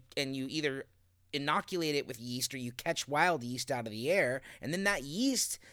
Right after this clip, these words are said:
l-, is living in there, and you gotta continue to feed it starch to, to live on. So every day, it's converting in there. It's, it's eating starch and converting to sugar and doing all the th-, and giving and off-gassing and doing all the stuff it does.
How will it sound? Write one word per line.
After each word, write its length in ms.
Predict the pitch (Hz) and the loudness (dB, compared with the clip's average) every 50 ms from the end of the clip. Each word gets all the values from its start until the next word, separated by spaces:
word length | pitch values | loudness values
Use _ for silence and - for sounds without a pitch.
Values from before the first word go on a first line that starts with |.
| - - 117 | -16 -10 -4
l-, 180 | 131 139 156 - - | 0 0 0 0 0
is 160 | 156 135 113 117 | -4 -4 -4 -2
living 360 | 131 175 240 262 277 196 139 | 2 2 4 4 4 0 0
in 140 | 123 113 104 | 0 -2 -2
there, 340 | 101 101 101 107 131 147 - | -4 -4 -4 -4 -6 -4 -4
and 140 | 147 151 170 | -4 -2 -2
you 80 | 175 | 2
gotta 180 | 160 165 165 160 | 2 4 2 2
continue 480 | - - 151 127 - - 185 185 180 | 0 -4 -8 -6 -4 -4 -4 -4 -2
to 80 | 165 160 | -4 -4
feed 300 | - - - 190 202 185 | -6 -6 -4 -2 0 0
it 140 | 180 - - - | 0 0 -2 -6
starch 520 | - - - - 180 214 226 220 - - | -4 -4 2 4 6 6 6 4 2 -4
to, 120 | - 151 - - - - | -4 -6 -10 -10 -12 -10
to 100 | - 151 | -6 -2
live 220 | 156 175 226 233 | 2 2 2 2
on. 280 | 226 95 69 58 - - - _ - - - - - - - | 2 -2 -4 -10 -12 -16 -20 _ -20 -20 -20 -20 -20 -20 -14
So 140 | - - 139 | -4 -2 2
every 320 | 110 151 175 170 196 196 | 2 4 2 2 2 0
day, 500 | 160 185 196 214 208 175 160 160 180 175 - - - - - - | 2 2 2 4 4 4 4 2 0 -2 -6 -14 -20 -16 0 0
it's 160 | 185 - - | 0 0 0
converting 640 | - - 170 160 139 123 139 170 196 180 139 113 113 | -4 -2 -2 -2 -2 2 2 4 4 4 2 0 0
in 140 | 113 110 110 | -2 -4 -4
there. 180 | 107 104 113 127 | -4 -4 -4 -4
It's, 160 | 139 - - - | -4 -6 -10 -14
it's 120 | 131 - - - | -14 -14 -12 -10
eating 300 | 160 170 170 160 160 156 | -8 -4 -4 -4 -2 -2
starch 400 | - - - 156 156 156 151 - | -2 2 2 4 2 2 2 -2
and 100 | 147 135 | -6 -8
converting 480 | - - 139 131 131 147 139 139 135 127 | -8 -10 -10 -6 -4 -4 -4 -4 -6 -4
to 40 | 131 | -4
sugar 500 | 123 - - 175 147 151 151 147 147 143 | -4 -2 -2 -2 0 0 0 0 0 0
and 120 | 131 123 | -2 -2
doing 200 | 127 147 147 143 | -2 -4 -4 -4
all 100 | 143 139 | -4 -6
the 80 | 131 135 | -6 -8
th-, 200 | - - - 107 | -8 -8 -10 -8
and 220 | 113 113 120 120 | -8 -8 -8 -6
giving 260 | - 156 143 147 147 139 | -6 -4 -4 -4 -6 -6
and 160 | 123 127 120 123 | -6 -8 -8 -4
off-gassing 640 | - 139 147 156 - - 156 143 135 139 - 151 139 | 0 0 0 0 0 0 0 0 0 0 -2 -2 -2
and 100 | 135 135 | -2 -2
doing 160 | 143 147 139 | -2 -2 -2
all 120 | 139 139 127 | -2 -2 -2
the 80 | 123 | -4
stuff 260 | - - 147 131 - - | -4 -2 -4 -4 -4 -8
it 100 | - - | -6 -2
does. 460 | 170 196 208 175 143 139 139 139 | 0 2 4 4 2 2 -2 -6